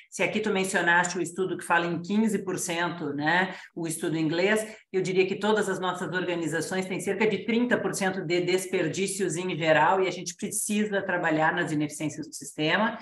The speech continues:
E, por fim, a questão do programa se transformar realmente numa política. A gente precisa avançar, são dez anos de uma construção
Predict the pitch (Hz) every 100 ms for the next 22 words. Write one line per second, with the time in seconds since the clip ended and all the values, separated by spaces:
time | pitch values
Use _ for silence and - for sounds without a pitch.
0 | - - - _ 269 294 311 - 285 277
1 | - - 233 - 285 226 190 208 214 208
2 | 220 202 202 220 180 185 180 190 175 175
3 | 190 175 180 190 139 139 - - 160 180
4 | 175 180 175 175 160 170 165 165 170 156
5 | - 160 196 - 175 170 180 175 175 180
6 | 156 165 160 165 160 156 160 156 - 160
7 | 170 208